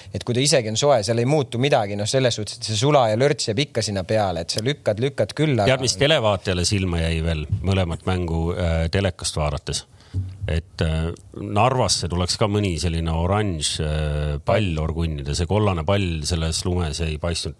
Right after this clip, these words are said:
Speaker 2: telekasse üldse ära. Ma ei tea, kuidas mängijatel tundub, eks ju, sest, äh, samal hetkel, kui, või kohe peale seda läks peale Flora mäng, eks ju, seal mängiti sellise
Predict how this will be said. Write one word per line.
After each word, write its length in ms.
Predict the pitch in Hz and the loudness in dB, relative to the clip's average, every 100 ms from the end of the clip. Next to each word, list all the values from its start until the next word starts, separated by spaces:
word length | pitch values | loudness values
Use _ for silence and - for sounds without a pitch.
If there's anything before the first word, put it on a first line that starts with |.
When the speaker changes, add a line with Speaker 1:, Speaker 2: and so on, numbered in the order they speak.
| - | -2
Speaker 2:
telekasse 460 | 107 - - - 117 | 0 0 -2 -6 -4
üldse 200 | - 71 | -2 -4
ära. 80 | 67 | -4
Ma 80 | 78 | -4
ei 80 | |
tea, 60 | 78 | -4
kuidas 220 | 71 73 | -4 -6
mängijatel 560 | 92 98 104 71 - 69 | -2 -2 -2 -6 -8 -6
tundub, 320 | 78 76 71 | -4 -4 -6
eks 220 | 71 - 73 | -6 -6 -6
ju, 80 | 71 - | -10 -10
sest, 360 | - 78 - 85 | -8 -6 -6 -4
äh, 120 | 80 - - - - - | -6 -8 -20 -20 -12 -2
samal 320 | 113 98 90 | 0 2 2
hetkel, 320 | 104 - 80 | 0 -2 -2
kui, 640 | 85 85 85 82 82 85 - 85 | 0 2 0 0 0 -2 -4 -4
või 160 | 87 85 | -2 0
kohe 240 | 107 92 | 0 0
peale 220 | 85 82 | 0 -2
seda 180 | 82 95 | -2 -2
läks 220 | 82 - - | -2 -4 -2
peale 320 | 85 80 80 80 - - | -2 -2 -2 -4 -6 -8
Flora 400 | - 110 107 78 | -2 0 0 -2
mäng, 260 | 71 69 | -4 -8
eks 240 | 71 - - | -6 -6 -6
ju, 60 | |
seal 180 | 73 80 | -4 -4
mängiti 380 | 76 73 69 78 | -4 -8 -8 -6
sellise 380 | 76 76 71 71 | -4 -4 -4 -6